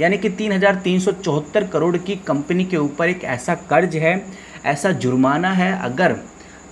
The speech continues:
company कोई case हो सकता है या किसी भी तरह की कोई ऐसा loss हो सकता है जिसकी वजह से company को तीन हज़ार तीन सौ चौहत्तर करोड़ रुपए देने पड़ सकते हैं। ऐसा नहीं है देना ही है, ये guys देने पड़ सकते हैं। वो depend करेगा company के,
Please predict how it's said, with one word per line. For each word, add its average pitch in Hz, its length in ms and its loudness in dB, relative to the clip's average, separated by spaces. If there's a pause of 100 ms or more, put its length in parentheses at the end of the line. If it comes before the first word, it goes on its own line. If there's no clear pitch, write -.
(120)
company 190 500 2 (420)
कोई 196 160 6 (140)
case 190 260 6
हो 196 100 4
सकता 180 320 -2
है 180 120 4
या 185 60 0
किसी 180 280 -2
भी 180 80 -2
तरह 175 180 2
की 180 160 -4
कोई 170 280 2
ऐसा 151 280 -2
loss 143 320 2
हो 175 100 -2
सकता 165 300 -2
है 165 100 0
जिसकी 143 260 -6
वजह 151 120 0
से 160 140 -4
company 139 420 -2
को 185 220 -2 (480)
तीन 240 220 2
हज़ार 165 300 4 (100)
तीन 160 140 -2
सौ 170 160 -4
चौहत्तर 143 520 -4 (120)
करोड़ 139 260 2
रुपए 135 300 -2 (220)
देने 170 340 4
पड़ 160 200 0
सकते - 420 -8
हैं। 95 200 -8 (120)
ऐसा 135 260 -2
नहीं 240 120 2
है 240 60 2
देना 151 280 2
ही 127 160 0
है, 101 120 -2 (380)
ये 190 120 6
guys 208 220 4
देने 156 300 0
पड़ 175 200 -2
सकते 170 360 -4
हैं। 185 80 0
वो 180 240 2
depend 160 400 2
करेगा 151 260 0
company 143 480 0
के, 160 300 0